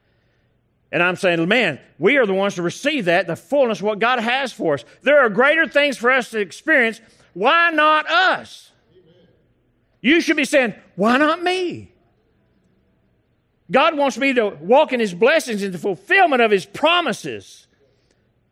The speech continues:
I'm part of this body, Lord. I'm part of it. The universal body of Christ, I'm part of it. I'm talking about you, right? <laughs> I'm talking about you.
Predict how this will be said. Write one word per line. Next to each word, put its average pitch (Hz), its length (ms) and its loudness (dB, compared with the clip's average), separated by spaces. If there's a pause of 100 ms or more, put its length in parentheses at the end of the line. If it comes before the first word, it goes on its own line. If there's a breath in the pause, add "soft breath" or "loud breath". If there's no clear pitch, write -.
(100)
I'm 302 240 -2
part 392 380 2
of 269 60 4
this 214 380 0 (120)
body, 175 340 0
Lord. 220 300 2
I'm 302 160 -2
part 370 360 2
of 220 200 4
it. 151 200 -4 (500 soft breath)
The 190 180 2
universal 262 520 2
body 262 300 2
of 214 80 0
Christ, 285 420 -2
I'm 262 200 0
part 311 300 2
of 196 80 2
it. - 20 2
I'm 226 160 0
talking 254 260 0
about 240 220 2
you, 226 300 -2
right? 226 340 0
<laughs> - 1400 -20
I'm 233 120 -4
talking 330 200 4
about 285 160 2
you. 233 560 0